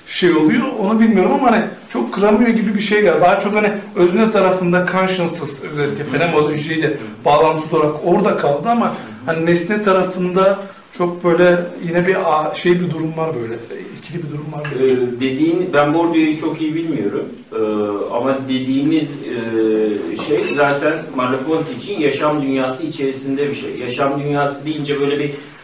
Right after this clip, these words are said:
Speaker 2: a-, afaki alan anlamıyor Merleau-Ponty. Ee, yani, e, ilişki kurduğunuz her tür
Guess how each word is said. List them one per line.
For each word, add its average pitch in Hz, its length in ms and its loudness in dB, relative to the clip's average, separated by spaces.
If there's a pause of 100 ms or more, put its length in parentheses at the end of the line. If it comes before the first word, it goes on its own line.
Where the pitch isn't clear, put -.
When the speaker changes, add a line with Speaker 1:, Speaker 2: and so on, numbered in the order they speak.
(140)
Speaker 2:
a-, 120 460 4
afaki 143 460 0
alan 139 280 2 (140)
anlamıyor 135 600 0 (240)
Merleau-Ponty. 92 720 -8 (420)
Ee, 101 60 -4 (480)
yani, 113 300 0
e, 110 300 -4
ilişki 127 640 -4
kurduğunuz 143 580 -2 (200)
her 170 440 0
tür 165 140 0